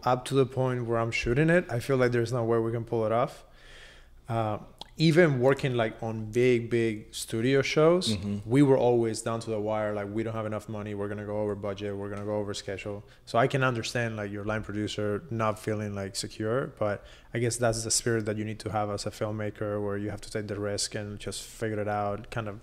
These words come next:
Speaker 1: as you're doing it.
Speaker 2: Yeah, I mean, f-, luckily for me, I had, luckily for me, I had experience. You know, I started off in music videos and documentaries, so I had experience actually shooting stuff.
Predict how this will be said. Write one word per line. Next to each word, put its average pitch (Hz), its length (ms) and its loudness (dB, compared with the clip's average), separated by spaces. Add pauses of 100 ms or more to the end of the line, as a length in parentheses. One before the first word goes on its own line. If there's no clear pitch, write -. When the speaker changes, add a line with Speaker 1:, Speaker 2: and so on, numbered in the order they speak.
(560)
Speaker 1:
as 113 240 -4
you're 107 220 -6
doing 101 340 -6
it. - 80 -14 (400)
Speaker 2:
Yeah, 123 460 6
I 143 80 10
mean, 165 340 6 (120)
f-, - 200 -10
luckily 165 440 4
for 120 160 -2
me, 127 180 2
I 113 80 0
had, 113 280 -2
luckily 127 300 -2
for 110 120 -2
me, 110 120 2
I 101 40 -2
had 92 120 -4
experience. 92 540 -6 (100)
You 95 100 -10
know, 92 120 -6
I 92 60 -8
started 95 340 -4
off 85 180 -8
in 82 80 -12
music 90 300 -10
videos 95 360 -6
and 87 120 -14
documentaries, 95 720 -8
so - 120 -6
I 110 100 -6
had 117 120 -2
experience 95 380 -8
actually 90 300 -12
shooting 110 320 -4
stuff. 117 280 -6